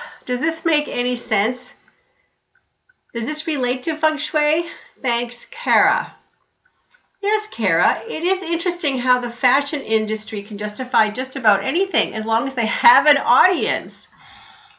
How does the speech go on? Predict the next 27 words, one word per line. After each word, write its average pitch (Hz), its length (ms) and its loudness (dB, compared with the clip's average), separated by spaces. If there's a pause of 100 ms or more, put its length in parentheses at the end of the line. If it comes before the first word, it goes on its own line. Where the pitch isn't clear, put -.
People 392 300 4
are 269 160 4
drawn 233 380 6
to 285 140 -4
drama. 196 680 6 (680)
Bad 254 360 4
boys 233 260 0
and 220 100 0
extremism 214 800 -4
run 185 200 2
high 370 420 0
in 202 80 0
the 170 100 -2
fashion 190 540 0
world. 156 380 -4 (180)
In 262 140 2
order 359 240 2
to 294 140 -2
be 226 120 0
progressive, 214 760 -2
the 220 120 -2
designers 214 600 -4
need 226 200 -6
to 240 80 -8
grab 185 400 0
your 202 120 2
attention. 202 760 -4